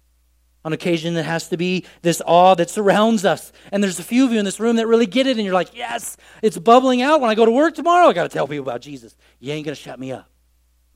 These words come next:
I mean, I kinda long for a day, maybe wrongfully so. Or maybe a few of us get thrown in jail because we're so radical with our proclamation of salvation. Or you're fired from your job.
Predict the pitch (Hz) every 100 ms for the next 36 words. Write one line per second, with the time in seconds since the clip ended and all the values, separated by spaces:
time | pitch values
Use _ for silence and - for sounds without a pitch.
0 | _ _ _ _ _ _ _ _ _ _
1 | _ _ _ _ _ _ _ _ _ _
2 | _ - 123 131 147 143 151 135 127 135
3 | 135 131 139 123 127 131 113 - _ _
4 | _ _ _ _ _ _ _ 123 120 113
5 | 117 117 113 - 92 90 85 78 _ _
6 | _ _ _ _ _ _ _ _ _ _
7 | _ _ _ - 110 123 113 104 127 123
8 | 107 98 117 - 127 113 104 95 107 107
9 | 95 92 95 95 - 110 95 98 98 98
10 | 98 90 87 87 - 98 - 92 95 -
11 | 90 _ 95 92 95 92 _ _ _ _
12 | _ _ _ _ _ _ _ _ _ _
13 | _ _ _ _ _ _ _ _ _ _
14 | _ _ _ _ _ _ _ _ _ -
15 | 110 104 - 120 110 104 - 101 90 101
16 | 104 98 95